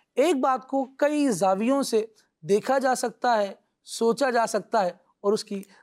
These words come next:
مختصر سی practice ہم اپنے اس سلسلے میں بھی، آ، کریں گے۔ مبلغین کے مدنی پھول اور قیمتی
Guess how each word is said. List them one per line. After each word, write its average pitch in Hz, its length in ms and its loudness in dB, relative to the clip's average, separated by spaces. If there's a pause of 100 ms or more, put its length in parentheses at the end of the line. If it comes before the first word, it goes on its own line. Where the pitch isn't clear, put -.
(120)
مختصر 285 560 0
سی 285 160 0
practice - 500 -4 (220)
ہم 196 60 -2
اپنے 202 240 -2
اس 190 80 -6
سلسلے 208 360 -6
میں 214 120 -4
بھی، 208 160 -4 (380)
آ، 214 180 2
کریں 233 360 2
گے۔ 269 100 2
مبلغین 214 600 0
کے 240 240 2
مدنی 196 300 -2
پھول 233 340 -2
اور 208 80 4
قیمتی 202 480 -6